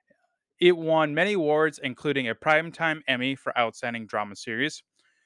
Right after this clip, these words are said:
Uh, this season is where the story starts to go away from the source material because, well, there wasn't a published sixth book. The books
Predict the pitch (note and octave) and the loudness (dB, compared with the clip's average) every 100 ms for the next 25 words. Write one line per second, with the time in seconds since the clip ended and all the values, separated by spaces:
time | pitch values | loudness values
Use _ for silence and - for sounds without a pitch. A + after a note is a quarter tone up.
0 | _ - A#2 B2 D3+ - F#3 F3 F#3 E3 | _ 0 2 4 0 -4 -6 -4 -4 -4
1 | C#3+ C3+ C#3 C#3 C#3 B2+ - E3+ F3 D#3 | -6 -4 0 0 0 -2 -4 -2 -2 -2
2 | - D3 - - - C3+ C3 B2+ C3 C3 | 0 -2 -2 -14 -14 -4 2 2 2 2
3 | C#3+ D3 D3 C3 - A#2+ - A#2 - A2+ | 2 2 -2 -10 -6 -6 -6 -10 -4 -2
4 | A#2 G#2+ A2+ B2+ A#2 A2+ C3 C3 A#2+ A2 | -2 -6 -6 -4 -4 -2 0 0 -4 -10
5 | C3 C3 C3+ B2 B2 A2 B2+ A2 G#2 - | -8 -2 -2 -2 -6 -8 -8 -6 -10 -12
6 | - _ _ - - G#2+ - A#2 - _ | -18 _ _ -12 -10 -10 -8 -8 -8 _
7 | _ _ _ _ A#2+ D3+ F#3+ - | _ _ _ _ -4 -2 -2 -4